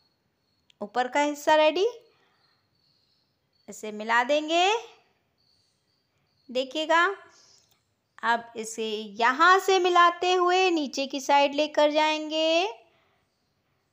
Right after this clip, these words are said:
और एक यहाँ से ड्रॉ करेंगे। इधर से भी इसी टाइप से नीचे ले जाते हुए हमें थोड़ा तिरछा लेकर जाना है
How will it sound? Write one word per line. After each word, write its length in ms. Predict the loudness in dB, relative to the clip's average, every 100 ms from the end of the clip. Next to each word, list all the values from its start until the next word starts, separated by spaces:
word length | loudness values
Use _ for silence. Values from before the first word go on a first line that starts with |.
| _ _ _ _ -2
और 360 | 2 2 2 -2 -14 -6
एक 600 | -4 -2 -4 -10 _ -10
यहाँ 340 | -6 -2 -2
से 160 | -4 -8
ड्रॉ 180 | -6 -6
करेंगे। 680 | -4 -4 -4 -4 -2 0 -2 -4 -12 _ _ _ _ _ _ _ _ _ _ _ _ _ _ _ _ _ _ -12
इधर 300 | -2 0 0
से 300 | 0 0 0
भी 220 | -4 -8 -8 -10
इसी 240 | -10 -8 0
टाइप 280 | 0 0
से 180 | -4 -8
नीचे 360 | -8 -10 -4 -2
ले 180 | 0 0
जाते 480 | 2 0 -2 -6 -6
हुए 440 | -6 -6 -4 -4 -6
हमें 720 | -6 -8 -8 -6 -4 -4 -6 -12 _ _ _
थोड़ा 220 | -2 -2 0
तिरछा 420 | -2 -4 -2 -2
लेकर 320 | 0 -4 -6
जाना 360 | -4 -4 -4 -6
है 260 | -4 -2